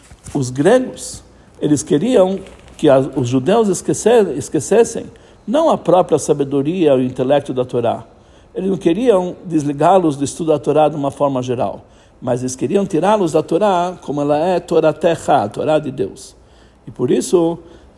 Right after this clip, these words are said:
eles impurificaram todos os azeites que tinham no templo sagrado. Eles não exterminaram os azeites, mas eles apenas impurificaram,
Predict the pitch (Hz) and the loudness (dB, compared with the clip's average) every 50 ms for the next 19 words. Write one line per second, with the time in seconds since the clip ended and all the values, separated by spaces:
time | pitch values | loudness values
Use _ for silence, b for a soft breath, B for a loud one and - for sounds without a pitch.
0 | B - 151 147 147 151 143 139 - - 151 127 143 143 135 127 - 147 131 - | B 0 2 2 4 2 0 0 -2 -4 -4 -2 -2 -2 -2 -2 -4 -4 -4 0
1 | 185 190 208 196 180 175 165 - - 185 208 196 190 185 180 175 175 - 165 143 | 2 4 4 4 2 0 -4 -2 0 2 4 4 4 2 0 0 0 -2 -4 -2
2 | 139 147 135 131 143 180 190 175 180 - 156 - - - - - - 180 185 175 | 0 0 -2 0 0 0 0 0 0 -2 -4 -4 -6 -10 -12 -10 -8 -8 -6 -4
3 | 165 160 156 156 160 151 - B B B B B B B B - 151 131 - 185 | -2 -2 -2 -2 -4 -6 -10 B B B B B B B B -8 -8 -4 0 2
4 | 175 190 - - 156 - - 156 156 156 143 135 127 127 - - - - - _ | 2 2 0 -4 -6 -2 -2 -2 0 4 4 4 4 2 -2 -10 -20 -20 -20 _
5 | _ _ _ _ _ _ - 147 143 160 160 156 196 262 269 262 202 - - - | _ _ _ _ _ _ -2 0 2 2 0 0 0 0 0 -2 -2 -4 -2 -2
6 | 170 160 156 147 143 160 202 269 254 196 147 131 123 131 117 107 - 98 - - | 0 0 0 -2 0 0 0 0 0 0 -2 -2 -2 -2 -4 -4 -4 -8 -8 -8
7 | - - - - 131 123 123 135 135 135 135 131 - - 175 185 180 170 170 156 | -14 -18 -16 -10 -8 -6 -2 0 0 0 0 0 -2 -2 -2 -2 -2 -4 -4 -4
8 | - 160 160 160 - 156 - 202 202 208 170 107 - | -2 -2 -2 -2 -2 -4 -2 0 0 0 0 -2 -6